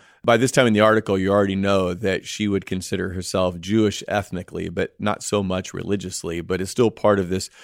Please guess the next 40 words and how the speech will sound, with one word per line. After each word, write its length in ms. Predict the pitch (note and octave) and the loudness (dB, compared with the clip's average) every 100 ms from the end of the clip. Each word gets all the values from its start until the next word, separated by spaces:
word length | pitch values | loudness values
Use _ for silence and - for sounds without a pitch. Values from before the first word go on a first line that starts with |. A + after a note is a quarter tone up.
| - - | -20 -10
Jewish 440 | G2 A2 G#2 - | 0 4 4 0
family 680 | - G2 F#2+ G2 F2+ E2+ E2+ _ _ - | -2 0 0 0 -2 -4 -8 _ _ -4
that 140 | G2 | -4
she 140 | - F#2+ | -2 -4
grew 220 | F#2 E2+ | -2 0
up 220 | F#2+ - | -2 -2
in. 220 | E2+ C2+ - _ _ _ - | -6 -8 -18 _ _ _ -6
She 180 | - B2+ | -2 2
said, 320 | D3 B2+ A2 _ | 6 4 4 _
"We 180 | B2+ C3+ | 0 4
don't 280 | A#3 A3+ A#2+ | 6 6 6
need 280 | B2 C#3 C3 | 4 4 4
religion, 720 | A2 G#2+ A#2 G#2 G2 C#2 - - | 2 4 4 4 -2 -4 -12 -4
but 220 | G2+ A#2+ | 2 4
as 260 | B2+ C3+ B2 | 6 4 2
the 100 | A#2+ | 0
crisis 540 | - D3+ D#3+ D#3 - | 4 4 4 -2 0
reminds 480 | A2+ G#2+ C#3 B2+ G2 | 0 2 2 0 0
us, 260 | F2 - - | -4 -6 -6
we 160 | A#2 | -4
still 300 | G#2 - D#3 | -4 2 2
need 260 | D#3 C#3+ B2+ | 4 0 0
certain 340 | - C#3 B2 | 0 0 0
things 400 | C3+ G#2 F2+ F#2+ | -4 -4 -4 -4
that 140 | G2+ G#2 | -2 0
religion 560 | G#2+ G2+ G#2+ A2 A2 | 0 0 0 0 -2
can 180 | G#2+ G#2+ | 0 -2
provide. 520 | G#2+ G#2 A#2+ A2+ C#2+ - _ _ _ _ | -2 0 0 0 -2 -10 _ _ _ _
We 120 | C#3 | 4
need 180 | E3 D#3+ | 4 4
ways 340 | C3+ C#3+ D3 - | 6 8 6 4
to 100 | A#2+ | 2
express 400 | - - A#2 - | 2 2 2 2
gratitude, 720 | C3 C3 C3+ - F2+ D2+ - | 4 4 4 0 -6 -6 -10
to 80 | F2+ | -4
face 320 | A#2 G#2 - | -2 -2 -2
death, 440 | - A#2+ E2+ - | 0 2 0 -6
to 60 | - | -18
comfort 400 | - B2+ B2+ G2 | -2 -2 0 -4
ourselves. 540 | D#2+ - - - - | -6 -6 -8 -8 -10